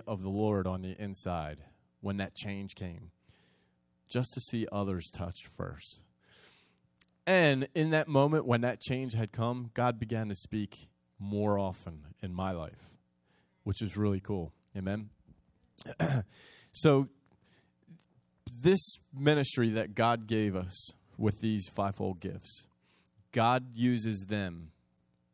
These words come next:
to give to us. Their whole life is set up, and your life and my life should be set up in such a way. Lord God, who do you have me to bless today?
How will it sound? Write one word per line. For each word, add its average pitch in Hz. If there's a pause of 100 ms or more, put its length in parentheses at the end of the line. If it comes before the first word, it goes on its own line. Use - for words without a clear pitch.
(500)
to 110
give 107
to -
us. 82 (200)
Their 127
whole 143
life 120
is -
set 107
up, 104
and 98
your 143
life 147
and 107
my 110
life 104
should 98
be 101
set 107
up 95 (420)
in 104
such -
a 110
way. 98
Lord 110
God, 98 (360)
who 139
do 135
you 117
have 107
me 104
to 95
bless 90
today? 82